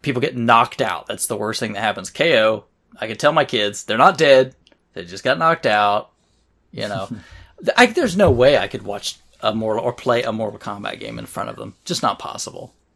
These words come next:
Speaker 2: I, I think my four-year-old would love it.
Speaker 1: <laughs>
Speaker 2: She's so into gore and monsters
Speaker 1: Really?
Speaker 2: and stuff right now. Like, the, yeah, to the level that we will let a four-year-old watch that kind
Speaker 1: I was
Speaker 2: of
Speaker 1: gonna
Speaker 2: stuff.
Speaker 1: say, I would not let my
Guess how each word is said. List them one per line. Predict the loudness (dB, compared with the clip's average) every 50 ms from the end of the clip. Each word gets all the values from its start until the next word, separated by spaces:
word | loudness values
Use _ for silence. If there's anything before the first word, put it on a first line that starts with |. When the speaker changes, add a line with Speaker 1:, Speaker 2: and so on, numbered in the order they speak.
| _ _ _ _ _ _ _ _ _ _ _ _ _ -10
Speaker 2:
I, | -8 -8 -8 -8 -12 -18 _ _ -20 -20 -20 -20 _
I | -16 -16 -12
think | -6 -6 -6 -4 -2
my | -4 -4
four-year-old | -4 -4 -2 -2 0 0 0 0 -2 -2 -4 -6 -10 _ -12
would | -10 -8 -8 -6
love | -6 -6 -4 -4 -2 0 2 2 2 0 0
it. | -6 -12 _ _ 4
Speaker 1:
<laughs> | 4 4 4 -4 -10 -12 -4 4 8 8 8 10 8 6 6 6
Speaker 2:
She's | -4 -4 -4
so | -4 -2 -4 -4 -4 -4 -6 -6 -6 -4 -4
into | -4 -4 -4 -4 -8 -8 -8 -12 -20 _
gore | -12 -10 -8 -8 -6 -6
and | -6 -8 -8 -8
monsters | -10 -8 -8 -6 -2 4
Speaker 1:
Really? | 6 8 8 8 8 4
Speaker 2:
and | 4 2
stuff | 0 -6 -10 -14 -12 -14
right | -14 -12 -12
now. | -14 -14 -12 -12 -14 -14 -16 -18 -20 -18 -14
Like, | -12 -12 -12 -12
the, | -14 -16 -16 -16 -10
yeah, | -6 -2 -2 -2 -2 -4 -6 -6 -6
to | -6 -4
the | -2 0
level | 0 0 0 2 0 -2 -2 -2 -4 -6
that | -8 -8 -6 -6
we | -6 -8 -8
will | -8 -8 -6
let | -6 -6 -6
a | -8
four-year-old | -10 -10 -12 -10 -10 -8 -10 -10 -12 -12 -14 -16 -16
watch | -16 -16 -14 -14 -16
that | -16 -16
kind | -14 -14
Speaker 1:
I | -10
was | -2
Speaker 2:
of | 0
Speaker 1:
gonna | 0 2
Speaker 2:
stuff. | 2 2 4
Speaker 1:
say, | 4
I | 4
would | 2 2 -2 -2
not | 0 2 2 2 2 0 -2
let | -2 -2 -2 -2 -4
my | -8 -8 -8 -8 -10 -12